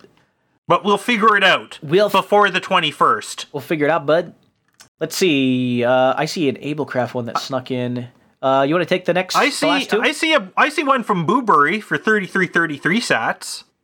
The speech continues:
Speaker 2: Abel Kirby and Cold
Speaker 1: Is that the
Speaker 2: Acids.
Speaker 1: next one?
Speaker 2: Yeah, that's the next one. Abel Kirby.
Speaker 1: Twenty-four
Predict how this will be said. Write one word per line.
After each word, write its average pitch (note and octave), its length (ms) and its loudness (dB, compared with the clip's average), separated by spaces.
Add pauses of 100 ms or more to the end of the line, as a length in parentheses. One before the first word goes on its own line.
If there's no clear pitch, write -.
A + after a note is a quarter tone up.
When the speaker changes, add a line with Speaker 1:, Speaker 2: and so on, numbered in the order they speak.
(560)
Speaker 2:
Abel F#3 320 0
Kirby A3+ 380 2
and D#3 120 -2
Cold A3 220 2
Speaker 1:
Is G3+ 40 4
that G3 80 6
the E3 60 8 (180)
Speaker 2:
Acids. A3+ 60 -2
Speaker 1:
next A#3 280 -2
one? C#4 320 0
Speaker 2:
Yeah, F#3 160 0
that's E3+ 180 0
the E3+ 80 -2
next D3+ 220 0
one. B2+ 220 0 (680)
Abel F#3 240 0
Kirby. G3 120 0
Speaker 1:
Twenty-four B3+ 760 2